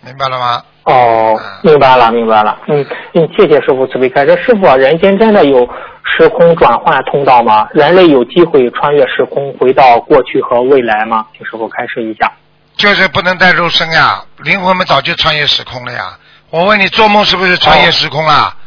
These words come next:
Speaker 1: 你做梦做到
Speaker 2: 是的，是的，是的。
Speaker 1: 做梦做到古代，做到阴曹地府，做到天上，是不是穿越时空了啦？
Speaker 2: 是的，是的，
Speaker 1: 好啦，
Speaker 2: 是的，是的。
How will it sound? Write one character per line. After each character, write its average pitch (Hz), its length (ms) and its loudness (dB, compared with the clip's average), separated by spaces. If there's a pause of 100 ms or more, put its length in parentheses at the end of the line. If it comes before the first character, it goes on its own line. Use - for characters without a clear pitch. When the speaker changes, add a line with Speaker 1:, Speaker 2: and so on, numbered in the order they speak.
(280)
Speaker 1:
你 170 120 -14
做 226 160 0
梦 214 120 0
做 202 140 0
到 214 60 2
Speaker 2:
是 214 100 4
的， 185 140 4
是 - 0 -
的， 156 80 -4
是 175 40 4
的。 143 120 2
Speaker 1:
做 214 120 2
梦 214 140 -2
做 214 100 -2
到 214 140 0
古 165 180 -10
代， 185 320 2 (220)
做 196 120 -6
到 202 140 0
阴 214 300 -2
曹 175 220 -2
地 202 220 -2
府， 131 380 -6 (200)
做 214 140 0
到 202 140 0
天 214 240 -2
上， 202 200 0
是 185 120 -4
不 202 80 -6
是 196 60 -2
穿 190 240 -2
越 185 100 0
时 - 160 -2
空 151 180 -10
了 165 100 -2
啦？ 135 300 -2 (1400)
Speaker 2:
是 196 120 4
的， 156 180 4
是 156 120 -4
的， 135 80 0
Speaker 1:
好 123 100 0
啦， 117 240 0
Speaker 2:
是 123 80 -6
的， - 0 -
是 - 20 -6
的。 - 120 -10